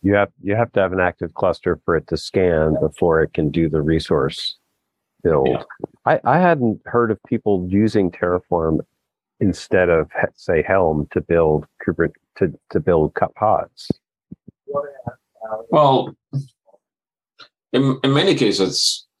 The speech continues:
Speaker 1: Huh.
Speaker 2: you don't, and, and, and I wouldn't re-, recommend it.
Speaker 1: Okay.
Speaker 2: But, but, uh, in, in, in my case, for example, w-, what we do is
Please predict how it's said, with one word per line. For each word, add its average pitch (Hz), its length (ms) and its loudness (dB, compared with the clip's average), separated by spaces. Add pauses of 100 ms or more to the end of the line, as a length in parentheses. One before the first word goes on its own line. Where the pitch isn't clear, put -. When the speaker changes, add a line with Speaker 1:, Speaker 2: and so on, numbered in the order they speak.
(240)
Speaker 1:
Huh. 156 100 0 (720)
Speaker 2:
you 98 260 0
don't, 95 420 0
and, 101 140 2
and, 87 180 0
and 82 220 0
I 80 60 2
wouldn't 82 340 -2
re-, 71 180 -4 (180)
recommend 78 500 0
it. 143 180 0 (420)
Speaker 1:
Okay. 135 360 0 (260)
Speaker 2:
But, 117 380 0
but, 104 600 2
uh, 107 180 -2 (460)
in, 131 100 4
in, 127 240 2
in 123 200 2
my 123 200 2
case, 120 280 0
for 87 180 0
example, 76 800 -2
w-, 85 200 -4
what 87 200 -4
we 131 160 2
do 78 300 0
is 78 600 0